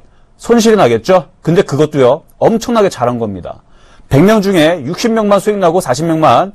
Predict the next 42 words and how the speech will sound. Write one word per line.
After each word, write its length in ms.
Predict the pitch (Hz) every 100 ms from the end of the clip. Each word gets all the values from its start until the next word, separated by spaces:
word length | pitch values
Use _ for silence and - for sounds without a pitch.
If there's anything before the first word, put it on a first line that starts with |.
| -
손실이 340 | - 220 214
나도요, 300 | 175 120 160
그거 140 | 170 107
엄청나게 320 | 139 180 170
잘 180 | 135 139
이끈다고 440 | 120 156 147 131
저는 200 | 123 120
보고 220 | 120 131
있는데 400 | 107 104 180 107 - - - -
그게 240 | 151 190
아니라 440 | 185 170 120 139 175
제가 160 | - 131
볼 140 | 139
땐 180 | 135 151
팔, 160 | - 214
구십 200 | 214 -
명, 140 | 190 190 -
팔, 180 | - 208
구십 240 | 180 160 160
명 160 | 143
정도는 380 | 131 120 135 165
백 120 | 120
명 140 | 139 254
중에 360 | 117 101 180 - - -
저는 240 | - 151
수익 200 | - 208
날 120 | 185
수 100 | 160
있도록 240 | 135 135 135
이끌어드렸다 480 | 113 147 123 113 117
봅니다. 500 | - 117 95 - -
근데 420 | - 151 147 139 180 _ - -
아직 520 | 123 151 160 156 185 _ _ _
도태되고 540 | - 160 214 202 196 190
소외된 400 | 233 226 208 151
열 180 | 143
분들이 300 | 202 196 180
있을 200 | 139 143
거예요. 340 | 123 110 101 - _ -
자, 340 | 131 120 170
제가 200 | 156 156
그분들을, 680 | - 175 202 170 165 214